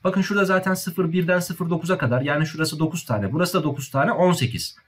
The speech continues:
E bir de sıfıra sıfır durumu var. "Hocam sıfıra sıfırı ters çevirmeyeceğiz mi?" Hayır, çevirmeyeceksin. Çevirsen aynısını bir daha saymış olursun zaten. Hiç gerek yok.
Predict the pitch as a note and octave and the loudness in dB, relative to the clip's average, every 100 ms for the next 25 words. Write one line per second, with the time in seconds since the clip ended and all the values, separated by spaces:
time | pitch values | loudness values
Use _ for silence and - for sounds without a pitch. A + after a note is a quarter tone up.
0 | - G#2+ E3+ E3 E3+ F3 E3 D#3+ D#3 C#3 | -6 -2 0 -2 -2 -2 -2 -2 0 2
1 | A2 A2+ D#3 E3 G3+ - F#3 F#3+ - G3+ | 2 2 2 2 0 -2 -2 -2 -2 -4
2 | G3 F#3+ F#3 G3 A3+ G3 C3+ C#3+ G3 G3 | 0 0 0 0 2 2 2 2 0 -2
3 | G3 F#3+ G3 E3+ B2 A#2+ G3 E3 D3+ E3 | 0 0 2 2 2 0 -4 -4 -2 0
4 | E3 E3+ D#3+ E3 D#3+ E3 D#3 B2 G#2+ G#2+ | 2 0 0 -4 0 0 2 2 0 -2
5 | G2+ G2 F#2+ G2+ - - - _ _ - | -4 -4 -4 -4 -6 -10 -14 _ _ -2
6 | A3 - - E2 - A3 - | 0 0 0 0 -2 -4 -4